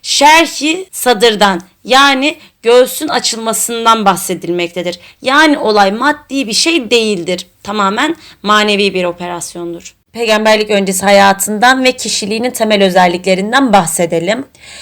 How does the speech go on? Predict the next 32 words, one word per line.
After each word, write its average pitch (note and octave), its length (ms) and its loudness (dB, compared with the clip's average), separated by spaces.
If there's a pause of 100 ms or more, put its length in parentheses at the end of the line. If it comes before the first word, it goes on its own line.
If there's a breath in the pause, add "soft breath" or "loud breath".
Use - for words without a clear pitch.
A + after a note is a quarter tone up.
(280 loud breath)
Öncelikle C4 540 4
çok A3 300 -6
iyi A3+ 140 -4
biliyoruz G#3+ 440 0
ki A#3 120 -6
Peygamber G#3 400 0
Efendimiz G#3 640 -2
yetim G#3+ 380 -2
ve B3 80 -2
fakir G3 340 -4
olarak E3+ 420 -2
büyümüştür. E3+ 640 -6 (420 loud breath)
Eğer E4+ 260 6
zengin D#4+ 480 2
birisi D#4 300 -2
olsaydı, D4+ 520 4
aslında A3 320 2
baktığınız A#3 440 0
zaman, G3+ 320 2 (260 loud breath)
İslam'a D4 460 2
davet C#4 320 4
ettiği A3 280 -4
zaman, C4 460 2 (140)
e, A3 180 2
insanların B3+ 580 0
onun B3 340 -2
malından A3 580 0
istifade G#3+ 560 0
etmek A3 300 -4
için G#3 160 -8
inandıkları G3+ 680 -2
sanılabilirdi. F#3 960 0